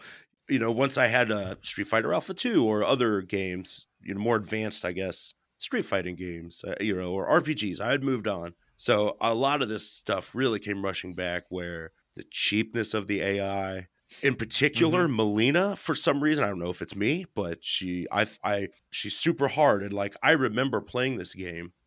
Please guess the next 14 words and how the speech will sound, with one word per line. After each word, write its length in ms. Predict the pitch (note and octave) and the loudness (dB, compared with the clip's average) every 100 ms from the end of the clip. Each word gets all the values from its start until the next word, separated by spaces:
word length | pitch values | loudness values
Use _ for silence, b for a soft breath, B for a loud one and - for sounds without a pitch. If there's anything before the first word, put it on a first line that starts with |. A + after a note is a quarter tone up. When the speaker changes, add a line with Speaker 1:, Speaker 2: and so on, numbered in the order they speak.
| - | -6
Speaker 1:
and 120 | F#2+ | -2
resetting 680 | G2+ B2+ - D3+ C3 F#2+ F2 | 0 2 6 6 6 2 2
over 320 | F#2+ A#2+ G#2+ | 2 4 2
and 80 | G2 | 2
over 340 | A2 A#2 F#2 D#2+ | 2 2 0 -2
until 420 | G2+ - G2+ F2+ | -4 -2 -2 0
she 180 | - A#2 | 0 0
was, 180 | G#2 | 0
like, 180 | G#2+ G2+ | 0 -2
the 60 | G2 | -6
first 380 | - G#2+ - G2+ | -4 -2 -2 -4
or 60 | |
second 420 | - G#2+ G2+ F#2 | -2 -2 -2 -8
person 480 | - G#2 - A2 A2 | -6 -6 -4 -8 -8